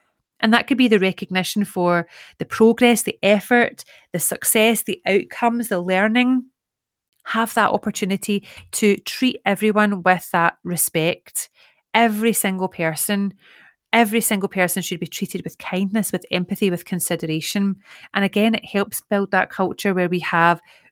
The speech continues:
wonderful people in our organisation and we're not having that revolving door. Now, it's important to encourage mutual respect in your workplace, even when people may disagree. This is going to happen.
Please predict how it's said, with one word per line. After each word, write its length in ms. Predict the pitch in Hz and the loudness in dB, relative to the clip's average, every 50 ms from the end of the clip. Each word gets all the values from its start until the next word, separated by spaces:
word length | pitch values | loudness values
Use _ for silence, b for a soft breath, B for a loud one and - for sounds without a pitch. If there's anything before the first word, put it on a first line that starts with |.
| _ | _
wonderful 500 | - 196 175 202 196 196 208 202 - 208 | -6 0 0 2 2 2 0 0 -2 -4
people 340 | 185 - - 185 - - 202 | -6 -4 -6 -4 -2 0 0
in 120 | 185 175 170 | 2 2 2
our 120 | 170 165 | 2 2
organisation 800 | 165 165 165 - 170 170 165 170 156 - 160 160 - - 196 190 | 2 2 2 0 0 0 0 0 0 -2 -4 -4 -4 -4 -2 -2
and 80 | 175 | 0
we're 80 | 175 175 | 0 0
not 220 | 175 190 - - | 2 2 0 2
having 320 | - 220 214 208 208 196 180 | 2 2 2 2 0 0 0
that 180 | 175 - - | 0 0 0
revolving 560 | 175 170 151 175 160 160 160 - 170 170 170 | -2 -2 0 2 2 2 0 0 -2 -4 -2
door. 380 | 151 160 143 160 175 196 196 190 - _ _ _ _ _ _ _ _ _ _ _ _ - - - | -2 0 2 2 2 2 2 -2 -4 _ _ _ _ _ _ _ _ _ _ _ _ -20 -8 -2
Now, 100 | 202 196 | 0 0
it's 160 | 208 - - | 0 0 0
important 560 | 220 208 185 - - 226 226 233 254 254 233 | 0 -2 0 0 2 2 2 2 -2 -6 -4
to 80 | - 220 | -4 -4
encourage 480 | 208 196 175 - 185 190 214 226 - B B B B B B - | -4 -4 -2 0 2 2 2 0 0 B B B B B B 0
mutual 340 | 202 214 - - - 247 | 0 0 2 2 2 2
respect 480 | 214 214 208 - - 190 190 - - - | 4 4 4 2 2 2 2 0 0 -2
in 120 | 185 185 | -2 0
your 120 | 202 214 202 | 2 2 4
workplace, 460 | 214 202 - - - 220 214 - - B B B B B - | 4 2 2 2 2 2 2 2 0 B B B B B 0
even 280 | 247 262 262 330 330 | 2 2 4 4 4
when 160 | 320 311 294 | 2 2 2
people 300 | - - 247 - - 269 | 2 0 0 0 2 2
may 180 | 240 220 208 208 | 2 4 4 2
disagree. 640 | - 202 185 - - 202 - 185 202 233 262 285 | 2 0 0 0 0 -2 0 0 2 4 4 4
This 220 | 269 254 240 - - | 4 2 0 0 0
is 100 | 285 - | -2 -2
going 180 | - 226 208 | 0 0 0
to 100 | 208 - | 0 -2
happen. 540 | 214 - 214 208 220 - - 339 285 202 170 | -4 -2 0 0 0 0 0 0 0 0 -2